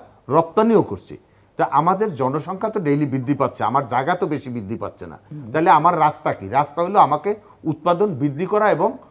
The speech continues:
Speaker 1: যেসব জায়গায় এই আমাদের কৃষিপণ্য হয়, সেই সব জায়গা যাতে আমরা নষ্ট না করি। এটা কিন্তু মাননীয় প্রতি-, প্রধানমন্ত্রী নি-, প্রতিনিয়ত এই কথাটা বলে যাচ্ছেন এবং সেই অনুযায়ী কিন্তু সব ডিপার্টমেন্টও কাজ করছেন।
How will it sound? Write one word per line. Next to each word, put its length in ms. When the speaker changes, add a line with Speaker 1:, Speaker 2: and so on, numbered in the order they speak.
Speaker 1:
যেসব 480
জায়গায় 400
এই 320
আমাদের 360
কৃষিপণ্য 600
হয়, 240
সেই 200
সব 200
জায়গা 260
যাতে 240
আমরা 200
নষ্ট 360
না 240
করি। 300
এটা 200
কিন্তু 240
মাননীয় 320
প্রতি-, 280
প্রধানমন্ত্রী 600
নি-, 480
প্রতিনিয়ত 720
এই 160
কথাটা 340
বলে 220
যাচ্ছেন 360
এবং 320
সেই 220
অনুযায়ী 380
কিন্তু 320
সব 260
ডিপার্টমেন্টও 500
কাজ 200
করছেন। 380